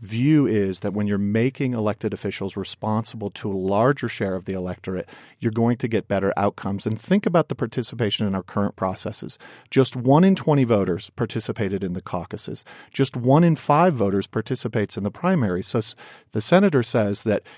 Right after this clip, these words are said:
this is about if you want to participate, you do.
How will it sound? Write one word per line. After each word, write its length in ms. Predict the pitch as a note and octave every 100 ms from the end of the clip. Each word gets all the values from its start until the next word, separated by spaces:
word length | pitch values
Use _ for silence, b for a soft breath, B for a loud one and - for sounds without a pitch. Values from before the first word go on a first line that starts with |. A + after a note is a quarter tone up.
| B
this 240 | A#2+ C3+
is 140 | D3+ B2+
about 340 | A2+ A2+ A2+ -
if 160 | G#2+
you 80 | A#2
want 160 | A#2 C3
to 40 |
participate, 680 | - A#2 B2 - A2+ G#2+ -
you 160 | G#2
do. 480 | G2+ A2+ E3+ B2+ G#2